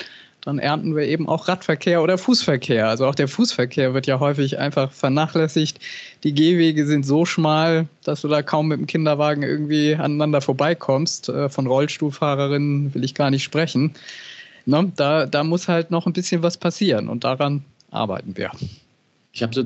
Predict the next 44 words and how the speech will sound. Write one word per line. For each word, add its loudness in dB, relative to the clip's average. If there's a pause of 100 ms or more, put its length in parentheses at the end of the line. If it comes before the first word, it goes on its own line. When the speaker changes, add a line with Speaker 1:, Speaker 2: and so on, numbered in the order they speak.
Speaker 2:
ich -4
hab -2
so 0
zwei, 0
zwei 0
Gedanken -2
gerade -2
im -2
Kopf. -4
Die -2
eine 0
ist, -2
wie 2
sieht 0
so 0
eine 4
Vision 2
konkret 0
aus? 0
Also 0
wie 4
müsste 0
man 2
die 2
jetzt -2
tatsächlich -2
mal -2
beschreiben -4
für, -2
für 0
so 2
einen 4
Stadtplaner 0
oder 0
für -4
einen 0
Bürgermeister, 2
der 2
sagt, -2
ich -4
will 4
da 2
was 0
ändern? 0